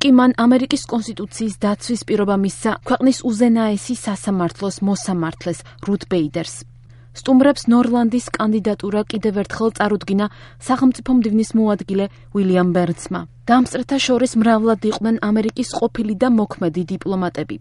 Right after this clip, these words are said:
ყოფილი ელჩები საქართველოში რიჩარდ მაილსი და უილიამ კორტნი, ამერიკის საერთაშორისო განვითარების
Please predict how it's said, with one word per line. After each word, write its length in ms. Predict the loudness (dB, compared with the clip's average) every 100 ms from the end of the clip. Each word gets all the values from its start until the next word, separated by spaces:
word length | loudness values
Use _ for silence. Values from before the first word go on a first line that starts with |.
| -12
ყოფილი 360 | -8 -4 -2 -2 0
ელჩები 360 | -2 -2 -4 -4
საქართველოში 680 | -4 -4 -4 -2 -2 0 -4 -6 -18 -2
რიჩარდ 360 | -2 0 0 2
მაილსი 440 | 2 2 0 -4 -2
და 100 | -2
უილიამ 360 | 0 0 0 -2
კორტნი, 380 | -2 -4 -4 -12 -12 -20 -6
ამერიკის 400 | 0 0 0 -4 -2
საერთაშორისო 600 | -2 -2 -2 -2 -2 -2 0
განვითარების 640 | 0 -2 -2 -4 -4